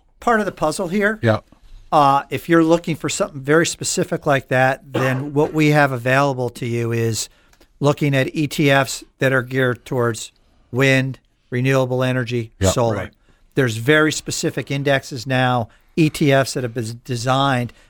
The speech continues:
Speaker 1: to capture that upside or downside, depending on what's going on in the economy with that specific market sector.
Speaker 2: Okay.
Speaker 1: So they're out there. Peter, one thing that's amazing and that we've noticed is the trends in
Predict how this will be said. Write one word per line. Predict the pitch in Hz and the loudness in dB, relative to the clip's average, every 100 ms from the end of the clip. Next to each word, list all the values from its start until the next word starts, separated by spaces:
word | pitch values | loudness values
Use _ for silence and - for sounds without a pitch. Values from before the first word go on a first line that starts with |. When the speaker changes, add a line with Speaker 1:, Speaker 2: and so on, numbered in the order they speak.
| - | -10
Speaker 1:
to | - | -8
capture | - 151 143 - 135 | -2 0 0 -2 -2
that | 131 117 | 0 -2
upside | 120 - 120 117 113 - _ - | -4 -4 -2 -2 -2 -8 _ 2
or | 180 | 4
downside, | 202 135 117 - 127 117 | 4 2 0 -2 -2 -4
depending | - 131 123 120 | -4 -6 -4 -4
on | 120 | -4
what's | 120 - | -6 -4
going | 127 117 | -4 -2
on | 117 113 | -2 -4
in | 113 | -4
the | 110 | -6
economy | 107 123 123 123 113 110 _ _ - | -6 -2 -2 -2 -6 -8 _ _ -8
with | 120 | -2
that | 127 117 | 0 -2
specific | - 113 131 - 117 - - - _ _ _ - | -4 -6 -6 -4 -6 -8 -20 -20 _ _ _ -6
market | 117 113 - | -4 -2 -4
sector. | - 101 - 80 - | -10 -14 -16 -10 -4
Speaker 2:
Okay. | 156 143 - - | -2 -2 -4 -4
Speaker 1:
So | 143 | 2
they're | 156 240 - | 4 4 2
out | 139 135 - | 0 0 -2
there. | 113 101 92 _ _ - | -8 -10 -12 _ _ -2
Peter, | 165 139 113 _ _ - | 2 2 -2 _ _ -2
one | 165 277 | 0 0
thing | - 220 165 | 0 0 0
that's | 143 - - _ - | -2 -4 -14 _ -4
amazing | 127 135 151 143 135 127 | 0 2 2 2 -2 -4
and | 117 113 - _ | -4 -6 -8 _
that | 127 131 131 | -4 -4 -2
we've | 143 127 | -4 0
noticed | 135 143 131 117 - | 2 2 2 -4 -6
is | 113 - | -10 -10
the | |
trends | 123 - 135 139 120 | -8 -2 0 0 -4
in | 147 127 120 | -6 -4 -4